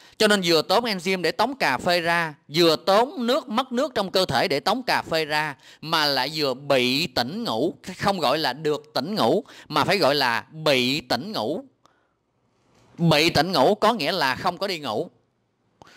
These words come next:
Khi chúng ta cạn kiệt enzyme, cơ thể nó nói mày phải đi ngủ. Mày phải đi ngủ để mày sản xuất enzyme. Mà bây giờ thằng này nó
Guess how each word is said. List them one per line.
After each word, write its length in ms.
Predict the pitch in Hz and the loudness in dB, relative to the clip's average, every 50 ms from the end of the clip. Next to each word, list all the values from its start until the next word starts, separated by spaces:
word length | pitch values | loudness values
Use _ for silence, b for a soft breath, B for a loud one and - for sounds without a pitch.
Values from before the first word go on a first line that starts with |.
| B B B B B B B | B B B B B B B
Khi 200 | - 247 247 226 | 2 4 4 6
chúng 140 | 247 247 240 | 4 4 4
ta 140 | 226 190 | 2 0
cạn 240 | 180 - 147 151 170 | 0 0 -2 -2 -2
kiệt 140 | 139 151 117 | -4 -6 -4
enzyme, 360 | 165 185 175 165 202 196 180 | -4 -6 -4 -2 -2 -4 -4
cơ 220 | - - 208 202 170 | -2 0 0 0 2
thể 180 | 160 135 165 | 0 -2 -2
nó 60 | 214 | -2
nói 120 | 233 254 247 | -2 -4 -4
mày 280 | 180 175 165 165 165 | -2 -2 -2 -2 -2
phải 260 | 143 - 151 127 175 254 | -4 -4 -4 -2 -2 -2
đi 160 | 240 247 233 | -4 -4 -2
ngủ. 400 | 202 180 160 151 156 170 220 311 320 - _ _ _ _ _ _ _ _ _ _ _ _ _ _ _ _ _ B B B B B B B | 0 2 4 6 6 6 6 6 4 2 _ _ _ _ _ _ _ _ _ _ _ _ _ _ _ _ _ B B B B B B B
Mày 180 | - 180 185 180 | 2 4 4 4
phải 160 | - 156 202 | 4 4 4
đi 140 | 226 233 208 | 4 2 2
ngủ 240 | 180 151 160 208 240 | 4 4 4 4 2
để 340 | 196 160 139 127 147 214 | 2 0 2 2 0 0
mày 480 | 247 233 196 170 165 160 160 156 143 123 - | -2 -2 -4 -4 -4 -6 -8 -10 -12 -14 -12
sản 300 | - - 151 139 175 208 | -10 -4 -4 -2 -2 0
xuất 180 | - 277 269 277 | -2 -2 -2 -4
enzyme. 460 | - 190 190 160 160 196 190 180 170 160 _ _ _ _ _ _ _ B B B B B | -8 -10 -10 -8 -6 -8 -8 -8 -10 -20 _ _ _ _ _ _ _ B B B B B
Mà 120 | 165 180 | 0 2
bây 140 | 190 226 214 | 4 4 4
giờ 140 | 190 175 160 | 4 4 2
thằng 220 | - 156 160 165 | 2 -2 -4 -2
này 140 | 165 160 160 | -2 -4 -2
nó 140 | 170 202 | -2 -2